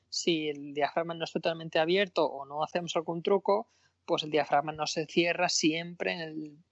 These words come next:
punto exacto y hace flickering, pero si lo dejamos totalmente abierto, pues sí, tenemos un poco de viñeteo, viñeteo, tenemos otra serie de problemas,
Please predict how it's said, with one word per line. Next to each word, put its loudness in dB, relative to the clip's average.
punto 0
exacto 2
y 2
hace 0
flickering, 0
pero 0
si -4
lo 0
dejamos -2
totalmente -4
abierto, 0
pues -12
sí, -8
tenemos -12
un -12
poco -6
de -4
viñeteo, -14
viñeteo, 2
tenemos -8
otra -12
serie -2
de -4
problemas, -2